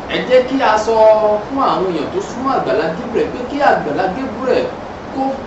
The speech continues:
finú fẹ́dọ̀, kó tinútinú, kó máa fi ṣe àdúrà fún lápá kan lójoojúmọ́, torí pé ó dàbí àgùntàn kan ni tó fẹ́ sọnù.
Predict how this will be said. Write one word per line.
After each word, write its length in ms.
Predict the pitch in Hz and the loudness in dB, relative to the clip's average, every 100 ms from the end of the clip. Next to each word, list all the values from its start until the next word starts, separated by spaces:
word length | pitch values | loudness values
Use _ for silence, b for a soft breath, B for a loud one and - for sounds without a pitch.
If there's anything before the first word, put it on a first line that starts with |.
| - | -10
finú 440 | 233 226 233 269 262 269 | -6 -2 -2 -2 -4 -4
fẹ́dọ̀, 480 | - 269 226 254 - - - | -4 -4 0 0 0 0 -6
kó 160 | - 262 - | -8 -6 -6
tinútinú, 800 | - 233 233 254 - 233 226 262 269 269 | -10 -8 -8 -8 -8 -8 -8 -4 -4 -4
kó 120 | 269 | -4
máa 220 | 254 220 | -2 0
fi 120 | 220 - | 0 -4
ṣe 180 | - 220 | -2 0
àdúrà 440 | - - - 320 - | 0 0 0 2 2
fún 200 | 180 185 | 0 -4
lápá 320 | 247 262 269 | -4 -2 -2
kan 220 | 269 202 151 | -2 -4 -4
lójoojúmọ́, 720 | 156 - 139 131 175 175 175 180 - - | -4 -4 -6 -6 -6 -4 -2 -4 -10 -6
torí 260 | - 208 233 | -2 0 -2
pé 220 | 254 262 254 262 | -2 4 6 6
ó 140 | 254 277 - | 6 4 0
dàbí 460 | 285 233 - - 220 | 0 2 0 -4 -4
àgùntàn 500 | 254 247 - - 180 | 0 0 0 -6 -10
kan 160 | - 151 | -8 -6
ni 100 | 151 | -6
tó 140 | 143 165 | -6 -6
fẹ́ 180 | 160 156 | -4 -4
sọnù. 460 | - 151 127 117 | -6 -8 -8 -8